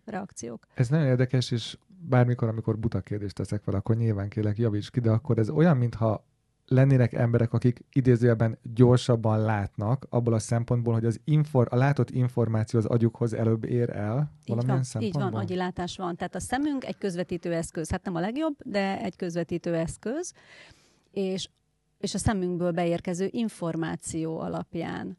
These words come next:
Speaker 1: ö, rakja össze az agy a képet. Hogyha ez az információ nem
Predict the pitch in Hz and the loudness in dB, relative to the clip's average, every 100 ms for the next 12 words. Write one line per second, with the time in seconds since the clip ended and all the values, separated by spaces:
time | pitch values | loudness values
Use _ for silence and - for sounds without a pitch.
0 | _ 226 190 190 190 196 220 - 196 170 | _ -10 -8 -6 -6 -8 -12 -10 -10 -6
1 | 180 175 - 165 - 165 - - 175 180 | -6 -6 -8 -8 -6 -8 -8 -10 -8 -6
2 | 185 - 185 180 185 180 170 208 - 185 | -8 -8 -8 -6 -4 -6 -6 -6 -6 -6
3 | 175 - 180 180 190 | -6 -6 -6 -4 -4